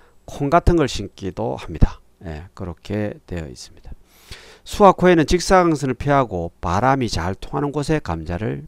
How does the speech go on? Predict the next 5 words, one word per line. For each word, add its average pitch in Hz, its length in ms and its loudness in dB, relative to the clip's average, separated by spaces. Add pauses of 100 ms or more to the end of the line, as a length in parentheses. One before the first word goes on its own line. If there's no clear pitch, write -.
보관을 85 380 -8
합니다. 82 400 -8 (540)
씨감자 190 680 6
저장 139 300 2
온도는 139 500 2